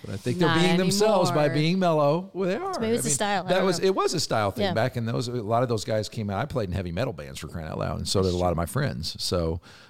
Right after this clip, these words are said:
Speaker 1: uh, we had those little, uh, splashes of heavy metal kind of laced throughout everything.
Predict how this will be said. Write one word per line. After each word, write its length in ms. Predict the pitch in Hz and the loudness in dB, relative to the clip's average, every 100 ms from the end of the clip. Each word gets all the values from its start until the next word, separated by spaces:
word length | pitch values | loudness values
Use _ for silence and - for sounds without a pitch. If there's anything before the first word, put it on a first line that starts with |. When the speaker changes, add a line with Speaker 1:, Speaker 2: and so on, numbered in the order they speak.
| - | -8
Speaker 1:
uh, 220 | 101 87 | -4 -2
we 120 | 87 73 | -2 -2
had 280 | 85 85 | -2 -2
those 220 | 85 85 98 | -2 -2 -2
little, 320 | 95 82 82 - - - - _ - | -2 -2 -4 -10 -20 -20 -20 _ -12
uh, 280 | 110 101 98 98 | -8 -6 -6 -6
splashes 680 | - - 98 92 90 90 87 | -6 -2 0 0 -4 -8 -8
of 120 | 95 | -4
heavy 180 | 101 90 | -2 0
metal 260 | 85 90 87 | 0 0 -2
kind 200 | 101 101 | -2 -2
of 160 | 82 | -4
laced 320 | 80 85 - | -6 -10 -10
throughout 320 | - - - 92 | -8 -6 -4 -4
everything. 380 | 92 - - | -6 -6 -6